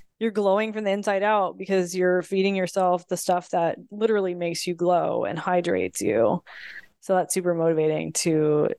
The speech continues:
to see somebody that I want to, I want to emulate in your passion for, like,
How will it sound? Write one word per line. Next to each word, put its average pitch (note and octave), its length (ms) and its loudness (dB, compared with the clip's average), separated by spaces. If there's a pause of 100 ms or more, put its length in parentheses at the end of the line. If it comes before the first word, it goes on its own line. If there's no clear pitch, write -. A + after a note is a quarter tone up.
to F3 100 -2
see D#3+ 600 2
somebody D#3+ 480 -2
that D3+ 320 2 (120)
I G#3 200 -4
want F3 380 -2
to, F3+ 100 4
I D#3+ 100 0
want F#3+ 200 0
to - 120 -2
emulate G3+ 460 2
in F3 80 -4
your D#3+ 140 -4
passion E3 840 -2
for, D#3+ 480 2
like, E3+ 200 0